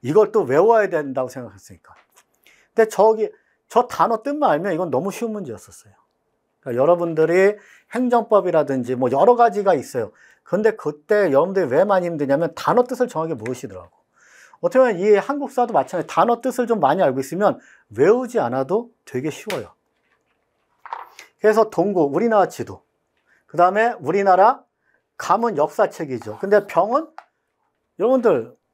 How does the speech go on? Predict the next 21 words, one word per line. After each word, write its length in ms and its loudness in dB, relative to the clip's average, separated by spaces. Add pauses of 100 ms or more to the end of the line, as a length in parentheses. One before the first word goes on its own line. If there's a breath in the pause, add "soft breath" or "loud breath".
(440)
병사병, 640 0
그, 240 -2
저 220 2
한마디로 480 0 (360 soft breath)
이제 220 2
군, 300 -2
군대 300 0
이런 160 -2
거잖아요. 300 -8 (400)
그러면 240 0
이거는, 260 2
아, 220 2
우리나라 500 0
전쟁 480 -6
역사책이구나, 800 -10 (100)
이렇게 220 -4
생각하시면 400 -14
돼요. 160 -20 (4000 soft breath)
자, 260 4
그래서 540 0 (280)
통감. 400 -8